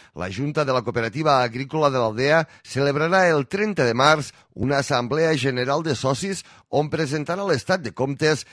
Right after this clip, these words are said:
i espera aprovar un pla de viabilitat de l'entitat. El president, José Fernando Falcó, assegurava que serà a partir de llavors quan la Junta actual es plantejarà la seva dimissió i l'elecció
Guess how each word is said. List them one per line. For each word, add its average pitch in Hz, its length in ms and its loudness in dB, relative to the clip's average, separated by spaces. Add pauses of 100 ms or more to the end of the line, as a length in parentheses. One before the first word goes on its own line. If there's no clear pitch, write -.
(140)
i 87 160 -6
espera 143 480 0
aprovar 120 460 4 (100)
un 196 160 -2
pla 196 240 2
de 156 160 2
viabilitat 101 800 -4
de 80 260 -10
l'entitat. 82 640 0 (200)
El 85 160 -10
president, 117 560 -2
José 110 300 -4
Fernando 143 420 -2
Falcó, 131 540 0 (260)
assegurava 185 640 2
que 165 160 -2
serà 160 220 4 (100)
a 85 160 -8
partir 82 400 -6
de 139 80 2
llavors 117 460 0 (260)
quan 87 220 -4
la 80 100 -6
Junta 170 380 -2
actual 139 480 0
es 156 100 -4
plantejarà 131 640 0
la 165 80 2
seva 180 240 -2
dimissió 127 540 0 (260)
i 104 80 -4
l'elecció 110 540 -2